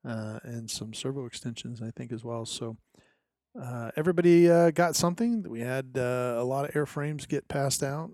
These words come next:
Um, a couple of the guys won that. One of our, uh, junior guys, he won, um, the G W S, um, J ten that we donated at this particular time. So he was, uh, looking at him and his dad building that. We're excited about that.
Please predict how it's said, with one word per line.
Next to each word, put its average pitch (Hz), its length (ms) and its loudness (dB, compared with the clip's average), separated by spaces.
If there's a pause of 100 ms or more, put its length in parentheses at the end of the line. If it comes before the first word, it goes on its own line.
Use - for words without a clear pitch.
Um, 123 420 -10 (280)
a - 60 -20
couple - 220 -10
of - 20 -10
the 127 80 -12
guys 127 280 -2
won 123 200 -8
that. 127 280 -8
One 127 120 -12
of 123 140 -12
our, 117 360 -10
uh, 113 40 -10 (100)
junior 131 320 -6
guys, 120 380 -4
he 131 100 -6
won, 127 260 -12
um, 113 200 -12 (260)
the - 60 -14
G 120 200 -12
W 120 320 -6
S, - 340 -6
um, 113 280 -14 (400)
J 123 180 -4
ten 120 320 -8
that 120 100 -14
we 117 340 -14 (180)
donated 117 500 -8
at 120 140 -16
this 117 120 -6
particular 120 380 -14
time. 123 360 -10 (680)
So 127 140 -10
he 123 160 -4
was, 107 260 -4
uh, 113 240 -4
looking 113 260 -6
at 110 100 -10 (380)
him 120 220 -10
and 110 80 -10
his 113 140 -6
dad 107 280 -8
building 107 340 -10
that. 110 260 -10 (500)
We're 120 180 -18
excited 110 380 -10
about - 300 -18
that. 107 220 -10